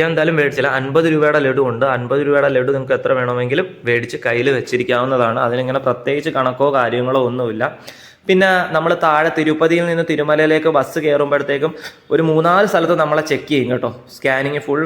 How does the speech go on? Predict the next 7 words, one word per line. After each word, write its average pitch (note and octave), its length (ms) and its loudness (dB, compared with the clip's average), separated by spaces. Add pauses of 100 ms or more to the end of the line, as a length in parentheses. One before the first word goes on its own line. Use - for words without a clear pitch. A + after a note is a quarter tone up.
സ്കാനിങ് C#3 460 -2
കാര്യങ്ങളൊക്കെയാണ്. C3+ 760 -2
പിന്നെ C3+ 220 -2
നമ്മുടെ C#3 240 -2 (100)
ഫോണ്, C3 420 2 (220)
സ്മാർട്ട് C3+ 480 0
വാച്ച്, C3+ 320 0